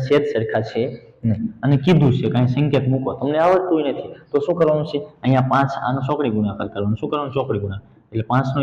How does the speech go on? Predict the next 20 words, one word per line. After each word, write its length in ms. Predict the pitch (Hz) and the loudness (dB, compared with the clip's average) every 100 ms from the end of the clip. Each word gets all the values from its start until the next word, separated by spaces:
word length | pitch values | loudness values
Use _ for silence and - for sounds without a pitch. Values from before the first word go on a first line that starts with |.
| 139 | 0
એક 80 | 135 | -2
સાથે 200 | 113 110 101 | -4 -4 -2
એટલે 140 | 104 123 | -2 0
પાંચ 200 | 123 - | -2 -2
એકા 200 | - - | -6 -4
પાંચ, 160 | 147 - - - - | -4 -4 -12 -18 -6
આ 60 | 113 | 0
બેનો 240 | 123 135 147 - - 127 | 2 2 0 -4 -6 0
આની 180 | 123 - | 2 2
સાથે 240 | 101 - - - _ - | -2 -6 -10 -14 _ -6
એટલે 200 | 110 127 123 - | -2 0 -2 -4
ત્રણ 220 | 123 127 127 | 0 4 4
દુ 80 | 131 135 - 131 - | 4 2 -2 -8 -6
છ 40 | 110 104 - - | -6 -6 -10 -4
અને 120 | 113 113 | 0 2
આ 60 | 127 | 4
બંને 220 | 135 135 131 | 4 4 2
સંખ્યાનો 300 | 117 117 123 139 | 0 2 2 2
ગુણાકાર 420 | 143 107 85 - - - - | 2 2 -2 -6 -8 -16 -12
અથવા 260 | 104 - | -10 -2